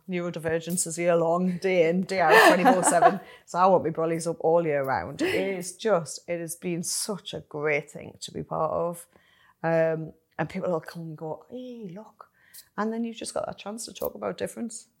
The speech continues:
Speaker 2: Mm. And your other businesses, are you still running those
Speaker 1: Well, I'm
Speaker 2: alongside?
Speaker 1: trying.
Speaker 2: Not,
Speaker 1: I've only
Speaker 2: not all eight of them.
Speaker 1: Well,
Speaker 2: <laughs>
Speaker 1: no, no. We've got,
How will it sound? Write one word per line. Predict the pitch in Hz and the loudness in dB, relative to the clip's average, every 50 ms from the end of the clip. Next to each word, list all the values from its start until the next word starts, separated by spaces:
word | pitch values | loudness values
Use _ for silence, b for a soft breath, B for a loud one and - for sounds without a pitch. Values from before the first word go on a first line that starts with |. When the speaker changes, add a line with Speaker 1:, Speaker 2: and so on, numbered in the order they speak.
| - | -6
Speaker 2:
Mm. | 147 143 139 135 131 131 135 135 - _ _ _ _ _ _ _ _ _ _ _ _ _ _ _ _ - | -6 -4 -4 -6 -8 -10 -12 -16 -20 _ _ _ _ _ _ _ _ _ _ _ _ _ _ _ _ 4
And | - 196 214 196 | 4 4 6 4
your | 202 196 233 | 2 2 2
other | 233 262 | 2 2
businesses, | 240 247 226 190 185 156 - 151 131 131 - - | 2 2 0 -2 -2 -2 -2 -2 -4 -4 -4 -4
are | - 151 | -2 -2
you | 165 170 165 | -2 -2 -4
still | - - - 175 165 160 156 | -4 -2 -2 0 0 0 -2
running | 151 147 160 160 165 160 160 165 | -4 -4 -4 -4 -4 -4 -4 -4
those | 165 170 180 208 226 220 | -4 -2 -2 -2 -2 -2
Speaker 1:
Well, | 214 190 175 | -6 -4 0
I'm | 175 | 2
Speaker 2:
alongside? | 277 277 277 285 - 180 | 4 4 4 4 2 2
Speaker 1:
trying. | 180 170 160 156 - - - - - - | 0 2 2 0 0 -2 -4 -10 -4 4
Speaker 2:
Not, | 214 220 | 6 6
Speaker 1:
I've | - 233 | 8 8
only | 240 240 | 6 6
Speaker 2:
not | 247 - | 6 4
all | - 190 190 - | 4 4 2 2
eight | - 170 180 156 - | 0 0 -2 -2 -4
of | 156 139 - | -6 -6 -4
them. | - 139 135 139 - | -2 -2 -2 -2 0
Speaker 1:
Well, | 190 202 196 185 135 | 2 4 6 8 8
Speaker 2:
<laughs> | 226 - - | 8 10 10
Speaker 1:
no, | 269 247 294 - 349 440 403 381 - 175 185 180 | 10 8 8 6 4 4 6 6 6 6 4 4
no. | - | 6
We've | 196 220 233 220 - | 6 6 6 6 8
got, | - 262 262 262 | 8 8 8 8